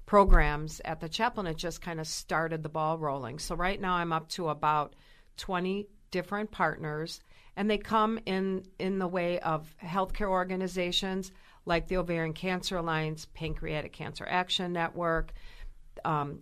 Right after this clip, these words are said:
Aurora Women's Pavilion, the Ryman Cancer Center.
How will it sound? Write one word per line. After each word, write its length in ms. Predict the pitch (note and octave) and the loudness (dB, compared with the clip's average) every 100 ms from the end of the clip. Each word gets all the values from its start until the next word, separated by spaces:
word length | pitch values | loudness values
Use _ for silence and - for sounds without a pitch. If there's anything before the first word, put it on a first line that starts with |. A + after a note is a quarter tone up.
| - | -6
Aurora 800 | E3 E3 E3 E3 E3 D#3 D#3 E3 | -2 2 6 6 8 6 4 0
Women's 400 | F3 F#3 F#3+ F#3 | -2 0 2 0
Pavilion, 720 | - F#3+ F3 F3 F3 F3 E3+ F3 | -4 -2 0 0 0 0 -2 -2
the 100 | D3 | 0
Ryman 360 | C#3+ C#3+ C#3+ | 2 2 -2
Cancer 420 | D3 F#3+ F#3 F#3+ | -2 -2 -2 -2
Center. 600 | F3+ - D#3+ D#3 D#3 D#3+ | -4 -2 0 0 0 -2